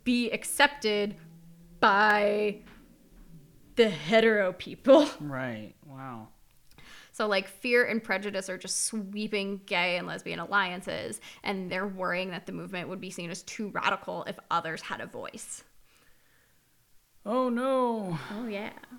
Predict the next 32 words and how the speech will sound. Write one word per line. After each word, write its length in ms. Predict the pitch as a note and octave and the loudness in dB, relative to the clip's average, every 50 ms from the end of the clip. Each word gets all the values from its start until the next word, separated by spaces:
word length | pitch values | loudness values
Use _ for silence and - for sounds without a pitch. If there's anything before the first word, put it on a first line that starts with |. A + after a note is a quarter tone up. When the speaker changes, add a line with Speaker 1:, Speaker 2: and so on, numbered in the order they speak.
| - - | -20 -10
Speaker 1:
So, 140 | - - E4+ | -4 0 0
I 80 | F4 F4 | 0 0
mean, 140 | F#4 F#4+ G#4 A#4 | 0 2 4 4
yeah, 120 | D#4+ E3+ | 4 4
you're 260 | G#3+ A3+ B3 B3 B3 | 2 0 0 0 0
just 260 | A#3+ B3 - C4 C4 | -2 -4 -6 -6 -6
having 340 | - - - A#3 A3+ B3+ C4 | -4 -2 0 0 0 2 0
this 120 | B3+ A#3 - | -2 0 2
idea 380 | G#3 G#3 G3+ B3 D#4 C4 G3+ | 0 0 0 0 0 2 2
of 120 | G3 F#3+ - | 0 -2 -4
people, 280 | - G3+ - G#3+ G3+ | -12 -10 -6 -4 -4
like, 180 | F#3 F3+ F3+ F3+ | -4 -4 -6 -6
saying, 280 | - F#3 F3+ F3+ F3+ | -6 -6 -6 -6 -6
like, 180 | F3 E3 - - | -6 -8 -8 -8
"Hey, 560 | - B3 - - D4+ D4 C#4+ C4+ B3+ B3 A#3+ | -10 -10 -6 -4 -2 -2 0 0 0 0 0
you 180 | B3 A#3 A#3+ A#3+ | -2 -2 -2 -2
know, 160 | A#3+ A#3 A#3+ | -2 -2 -2
we're 160 | B3 C4 C#4 | 0 -2 -4
just 480 | C4 C4+ - B3 C4 C4 C#4 C4+ B3+ - | -4 -6 -4 -2 0 0 0 0 -2 -4
like 260 | B3+ B3 A#3+ - - | -2 -2 -4 -4 -4
you. 320 | G3+ G3+ G#3 G3+ G3+ G#3 G3+ | -2 0 0 0 2 0 0
Like, 280 | F#3+ F#3 F#3 F#3+ - | 0 -2 -4 -4 -4
we 140 | - G#3 G#3 | -4 -6 -6
also 360 | - - - A3+ A#3+ - C4+ | -4 -2 -4 -2 -2 -2 -4
wanna 180 | C4 C4 B3+ B3+ | -4 -2 -4 -4
get 180 | B3+ B3 - G#3+ | -4 -4 -4 -4
married 360 | G3 G3 G3 G3+ G3 G3+ G3+ | -4 -4 -4 -4 -4 -4 -4
and 120 | G3 F#3+ | -6 -6
settle 220 | F#3+ - F#3+ F#3+ F3+ | -6 -4 -4 -4 -4
down 300 | F3 - F#3 F#3+ G3 F#3 | -4 -4 -6 -6 -6 -6
and, 80 | G3 | -8
like, 280 | G3+ F#3 F#3 F3+ - | -8 -8 -8 -10 -14